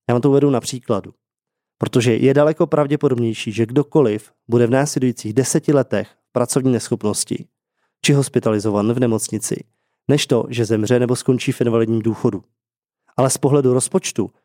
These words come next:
ta hospitalizace ani pracovní neschopnost nemají dlouhodobě téměř žádný vliv. Naopak invalidita nebo úmrtí mají vliv obrovský. Dále je potřeba velmi dobře vybrat pojišťovnu nebo pojišťovny,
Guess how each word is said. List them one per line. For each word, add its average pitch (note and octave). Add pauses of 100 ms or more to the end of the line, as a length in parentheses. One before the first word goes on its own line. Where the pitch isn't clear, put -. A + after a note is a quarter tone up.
(600)
ta B2+
hospitalizace C3+
ani C#3
pracovní C#3
neschopnost G#2+
nemají A#2+
dlouhodobě B2
téměř B2
žádný B2
vliv. A2+ (680)
Naopak -
invalidita B2+
nebo G#2
úmrtí B2 (340)
mají A#2
vliv A2+
obrovský. - (140)
Dále C3
je E3+
potřeba D#3
velmi D3
dobře C#3+
vybrat C3+
pojišťovnu G#2 (560)
nebo A2+
pojišťovny, G#2